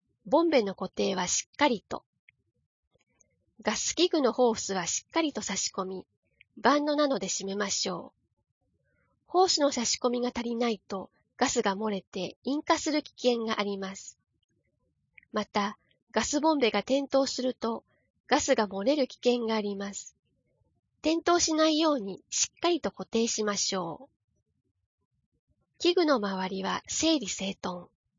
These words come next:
器具の周りは整頓し、段ボールなど燃えるものを近くに置いたり、不安定な状態で使わないようにしましょう。設置方法をしっかり把握する。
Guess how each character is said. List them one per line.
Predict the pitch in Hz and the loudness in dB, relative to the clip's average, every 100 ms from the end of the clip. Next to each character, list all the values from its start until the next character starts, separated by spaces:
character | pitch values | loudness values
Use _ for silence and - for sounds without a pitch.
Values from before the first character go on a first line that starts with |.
| _ _ _ _ _ _ _ _ _ _ - | _ _ _ _ _ _ _ _ _ _ 0
器 | 339 | 4
具 | 370 | 4
の | 311 | 4
周 | 226 208 196 | 2 0 0
り | 196 | -2
は | 196 | -4
整 | 190 233 247 | -2 -2 0
頓 | 247 240 | 0 0
し、 | 233 - 208 - _ _ _ _ _ | -2 -4 -6 -6 _ _ _ _ _
段 | - 262 262 | 0 0 2
ボ | 285 294 | 4 4
ー | |
ル | 240 | 2
な | 190 | -2
ど | 170 202 - _ _ | -8 -12 -16 _ _
燃 | 220 247 | 2 4
え | |
る | 320 311 | 4 4
も | 320 | 2
の | 311 | 4
を | 240 | 2
近 | - - 320 | 2 0 2
く | 254 | 0
に | 202 | -2
置 | 190 202 | -4 -6
い | |
た | - 196 | -4 -6
り、 | - - _ _ _ | -6 -14 _ _ _
不 | - 302 | 4 4
安 | 330 | 6
定 | - 247 208 | 4 2 2
な | 190 | -2
状 | - 208 | -2 -2
態 | - 208 196 | -2 -4 -2
で | 202 202 - | -4 -8 -10
使 | - 269 | -2 2
わ | 320 | 4
な | 320 330 | 4 4
い | 320 | 4
よ | 330 | 2
う | 311 | 2
に | 247 | -2
し | - | -4
ま | 185 | -4
し | 175 - 180 | -4 -2 -4
ょ | - - | -8 -14
う。 | _ _ _ _ _ _ _ _ _ _ _ _ _ _ _ _ _ _ _ | _ _ _ _ _ _ _ _ _ _ _ _ _ _ _ _ _ _ _
設 | - - 233 - | -10 -4 -4 0
置 | 302 | 0
方 | 370 349 | 4 4
法 | 320 254 | 4 0
を | 190 | 0
し | 190 - - | -2 -4 -4
っ | |
か | - | 0
り | 302 254 | 0 0
把 | 208 190 | 0 -2
握 | - | -2
す | - - | -6 -6
る。 | 175 | -8